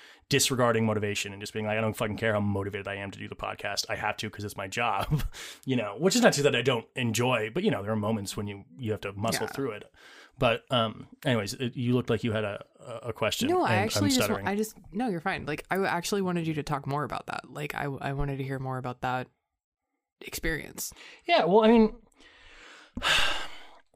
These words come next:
Speaker 1: that question of how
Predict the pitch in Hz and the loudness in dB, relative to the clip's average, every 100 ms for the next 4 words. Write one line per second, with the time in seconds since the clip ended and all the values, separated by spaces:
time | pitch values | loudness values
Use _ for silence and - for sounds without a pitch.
0 | - - - - - - 156 180 180 - | -14 -14 -16 -20 -20 -4 6 6 8 4
1 | 170 - 147 135 113 104 - - _ _ | 4 4 0 0 0 -2 -8 -18 _ _
2 | _ - - 160 160 156 160 156 147 | _ -6 -2 2 4 6 4 4 0